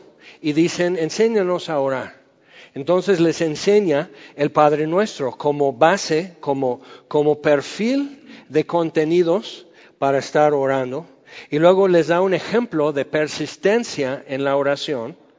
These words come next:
Y luego les pone otro ejemplo, versículo nueve.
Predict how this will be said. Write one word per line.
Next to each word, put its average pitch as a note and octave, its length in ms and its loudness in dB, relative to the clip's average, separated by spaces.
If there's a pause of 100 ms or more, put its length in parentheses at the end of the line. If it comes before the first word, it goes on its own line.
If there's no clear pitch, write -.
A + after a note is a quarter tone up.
(420)
Y D3+ 100 0
luego F#3+ 280 4
les E3+ 180 2
pone F3+ 300 0
otro D#3 340 -2
ejemplo, A#2+ 460 -6
versículo C#3+ 540 -4
nueve. C#3 480 -4